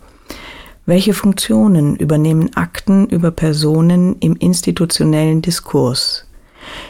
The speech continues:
Wie beeinflussen sie Wahrnehmung, Kommunikation, Einstellungen und Verhalten der Personen,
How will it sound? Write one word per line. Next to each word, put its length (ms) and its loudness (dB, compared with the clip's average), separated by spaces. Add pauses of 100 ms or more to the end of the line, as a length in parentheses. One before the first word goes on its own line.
(140)
Wie 300 4
beeinflussen 800 0
sie 240 0
Wahrnehmung, 840 2
Kommunikation, 1160 0
Einstellungen 1000 0
und 220 -2
Verhalten 600 -2
der 100 0
Personen, 840 0